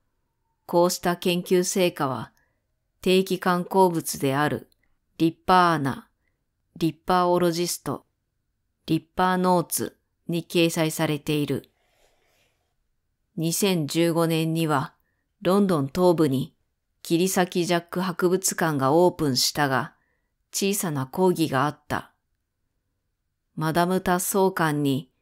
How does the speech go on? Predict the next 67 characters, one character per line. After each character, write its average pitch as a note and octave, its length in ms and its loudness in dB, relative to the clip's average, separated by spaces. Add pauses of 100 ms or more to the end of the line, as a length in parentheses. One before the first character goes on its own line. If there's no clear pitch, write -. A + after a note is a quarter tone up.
(220)
か F#3+ 160 -2
つ F#3+ 160 -6
て D#3 100 -2
存 E3 380 -4
在 D#3 260 -2
し - 180 -4
た D3+ 200 -4
恐 G3 340 2
怖 F3+ 100 0
の B2+ 120 -2
部 D#3 160 -4
屋 D#3+ 140 2
に D#3 140 -2
は、 C#3 240 -4 (640)
似 E3 200 -4
て F#3+ 160 4
い G3 100 4
る G3+ 140 4
か D3 180 0
ど E3+ 160 4
う E3 60 0
か C3+ 120 -4
わ C3+ 160 0
か F3+ 140 0
ら F#3 120 2
な E3+ 140 0
い C3 120 -2
人 E3+ 260 -2
物 D#3 260 -4
は A#2+ 120 -2
モ D3+ 200 -2
デ E3 140 2
ル F3+ 100 2
に F3 120 -2
し E3+ 200 -4
な F3+ 140 0
い F3+ 80 -2
と D#3 120 -4
い C#3+ 100 0
う C3+ 100 -2
方 D#3+ 260 -4
針 D#3+ 240 -4
に E3 140 -2
基 D#3 40 -4
づ D#3+ 420 -4
き、 - 320 -10 (640)
有 F3 300 0
名 F3 180 0
な E3+ 180 -2
殺 E3+ 360 -4
人 F#3 280 0
鬼 D3+ 140 -8
で D3 140 -2
あ D#3 120 2
る C#3 220 -4
切 - 160 -6
り F3 80 0
裂 F3 220 -2
き F3 140 -2
ジ F#3 100 0
ャ - 20 4
ッ F3+ 40 -4
ク F3+ 200 -8
の C#3+ 140 -2
蝋 E3 240 2
人 F3 260 -2
形 D#3 120 0